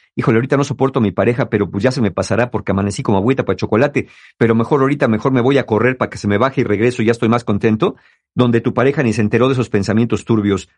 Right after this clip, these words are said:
porque no tenía por qué haberse enterado, porque eran porque habías cenado, cenado cochinita pibil y amaneciste con irritación gástrica, a estarle diciendo absolutamente todo lo que piensas a cada instante, pa' que en el siguiente instante digas, "No, sabes que no es cierto, siempre no te odio,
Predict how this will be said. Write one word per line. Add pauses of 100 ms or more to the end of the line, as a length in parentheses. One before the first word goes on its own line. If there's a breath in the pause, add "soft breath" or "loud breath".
porque
no
tenía
por
qué
haberse
enterado,
porque
eran
porque
habías
cenado, (200 soft breath)
cenado
cochinita
pibil
y
amaneciste
con
irritación
gástrica, (680)
a
estarle
diciendo
absolutamente
todo
lo
que
piensas
a
cada
instante, (220 loud breath)
pa'
que
en
el
siguiente
instante
digas,
"No,
sabes
que
no
es
cierto,
siempre
no
te
odio,